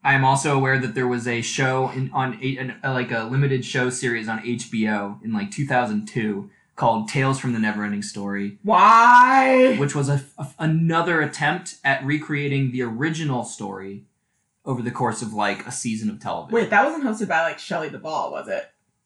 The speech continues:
Speaker 1: I don't think it was host-, it wasn't, like, Alfred Hitchcock Presents or something.
Speaker 2: Oh, no, Shelley Duvall did the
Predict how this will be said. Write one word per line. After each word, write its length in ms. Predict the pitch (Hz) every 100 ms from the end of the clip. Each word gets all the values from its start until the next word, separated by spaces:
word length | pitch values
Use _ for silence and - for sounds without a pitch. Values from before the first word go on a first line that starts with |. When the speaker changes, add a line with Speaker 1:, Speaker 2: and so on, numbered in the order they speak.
| _ -
Speaker 1:
I 40 |
don't 80 | 175
think 140 | 254 247
it 20 |
was 140 | 156
host-, 260 | 135 127 127
it 160 | 139 160
wasn't, 220 | 185 180
like, 120 | 135
Alfred 240 | 123 120 120
Hitchcock 360 | 107 107 98
Presents 560 | 107 101 107 104 101 -
or 140 | -
something. 140 | - 233
Speaker 2:
Oh, 20 |
no, 120 | 226
Shelley 360 | - 214 220 220
Duvall 340 | 190 - -
did 140 | 156 135
the 240 | 127 127